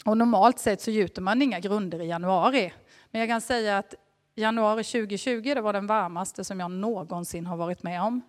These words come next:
Det var tio, femton grader varmt vissa dagar. Vi kunde gjuta platta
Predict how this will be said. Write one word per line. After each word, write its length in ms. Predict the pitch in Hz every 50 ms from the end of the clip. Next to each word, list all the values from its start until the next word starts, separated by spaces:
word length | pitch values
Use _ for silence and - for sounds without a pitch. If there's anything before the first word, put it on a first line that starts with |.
| _ - _ _ - _ _ -
Det 140 | - 233
var 200 | 240 277 247 220
tio, 380 | 208 - - 294 277 214 202 202
femton 500 | - - 247 220 220 190 - - 196 190
grader 380 | 185 196 190 180 175 175 185 175
varmt 600 | 190 180 190 233 302 359 - - - - - - _ -
vissa 280 | 240 226 - - 214
dagar. 520 | 202 220 220 208 202 190 196 202 254 311 302 - - - - _ _ _ _
Vi 100 | - 226
kunde 240 | 208 - 220 208 208
gjuta 560 | 214 208 269 285 269 214 180 - - - 202
platta 640 | 196 - 247 247 247 - - _ - 202 196 214 269